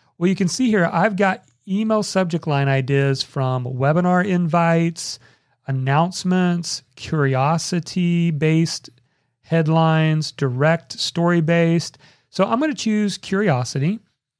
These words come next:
And what I can do is I can click Add to Document. And what it's gonna do is it's gonna load up all of my curiosity email subject lines.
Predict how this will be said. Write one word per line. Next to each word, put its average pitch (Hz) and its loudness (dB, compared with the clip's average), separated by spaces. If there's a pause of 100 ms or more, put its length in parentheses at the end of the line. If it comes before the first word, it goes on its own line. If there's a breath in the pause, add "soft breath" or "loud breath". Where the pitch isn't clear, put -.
(720)
And 180 2
what 202 0
I 240 0
can 190 0
do 196 2
is 156 0
I 160 2
can 160 -4
click 156 -2 (120)
Add 160 2
to 156 -4
Document. 143 -2 (1120)
And 175 0
what 220 2
it's 240 -4
gonna 220 0
do 208 2
is 175 2
it's 170 -4
gonna 190 0
load 185 2
up 208 0 (280 soft breath)
all 240 2
of 220 2
my 180 2
curiosity 151 -2 (100)
email 160 -2
subject 247 -6
lines. - -12